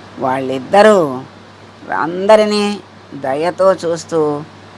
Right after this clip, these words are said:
మరి రక్షిస్తూ ఉంటారు. అటువంటి రామునికి మనం నమస్కారం చేసుకుంటూ, నాయనా,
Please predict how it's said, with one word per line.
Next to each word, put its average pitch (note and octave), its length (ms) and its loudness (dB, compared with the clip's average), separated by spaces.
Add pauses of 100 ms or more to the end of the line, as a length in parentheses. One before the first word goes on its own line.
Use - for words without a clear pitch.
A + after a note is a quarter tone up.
(200)
మరి D3 460 -2 (140)
రక్షిస్తూ D3 680 -2
ఉంటారు. C3 680 -4 (540)
అటువంటి C#3 880 -2 (440)
రామునికి E3 1080 0 (400)
మనం D#3 380 -2
నమస్కారం D#3 760 2 (100)
చేసుకుంటూ, C#3+ 840 -8 (600)
నాయనా, C3+ 840 -2